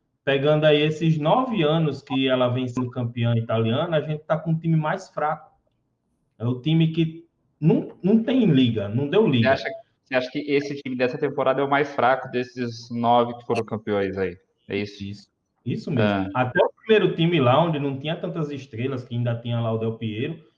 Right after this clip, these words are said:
Speaker 1: é, é, foi melhor do que essa Juventus agora. A Juventus que tomou
Speaker 2: Del
Speaker 1: mais de
Speaker 2: Piero
Speaker 1: vinte
Speaker 2: ainda
Speaker 1: gols no campeonato italiano é algo a se, a se questionar. Porque a
Speaker 2: Tomou
Speaker 1: Juventus
Speaker 2: quanto?
Speaker 1: em si, ela toma mais de vinte gols, acho que foram vinte e dois ou vinte e quatro.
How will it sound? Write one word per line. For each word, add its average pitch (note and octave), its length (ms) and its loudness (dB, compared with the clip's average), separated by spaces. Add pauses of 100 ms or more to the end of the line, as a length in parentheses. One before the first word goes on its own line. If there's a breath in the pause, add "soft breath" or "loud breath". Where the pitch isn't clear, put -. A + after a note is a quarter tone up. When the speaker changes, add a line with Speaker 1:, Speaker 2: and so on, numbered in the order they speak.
(300)
Speaker 1:
é, A2+ 580 2 (180)
é, C3+ 320 -2
foi E3 180 4
melhor D#3 400 4
do F#3+ 120 0
que G3 80 -2
essa F#3 400 0
Juventus B2 360 -2
agora. A2 340 -2
A - 20 2
Juventus E3 360 0
que E3 100 -8
tomou D3+ 540 0
Speaker 2:
Del A2+ 120 2
Speaker 1:
mais F3+ 180 4
de F3 60 4
Speaker 2:
Piero E3 120 8
Speaker 1:
vinte D#3+ 120 4
Speaker 2:
ainda - 180 2
Speaker 1:
gols - 180 6
no - 240 -20
campeonato D3 320 -2
italiano C3+ 600 0 (300)
é A#2+ 100 2
algo D3+ 960 4 (400)
a B2+ 160 -2
se, - 240 -16
a A#2+ 520 -2
se C3 140 -14
questionar. D3 640 -4 (880)
Porque A#2+ 220 -2
a C3+ 100 2
Speaker 2:
Tomou E3 140 4
Speaker 1:
Juventus D3+ 240 6
Speaker 2:
quanto? - 100 2
Speaker 1:
em D#3+ 60 0
si, D#3 100 -4 (100)
ela D#5 140 0 (220)
toma B2 200 -2
mais F3 280 2
de F#3+ 80 -4
vinte E3+ 240 -4
gols, C3 260 0
acho B2+ 220 0
que - 40 -16
foram D3 220 0
vinte C#3 220 -2
e - 20 -12
dois C#3 240 -2
ou D#3+ 80 -2
vinte D#3 160 -4
e - 40 -20
quatro. A2 420 -4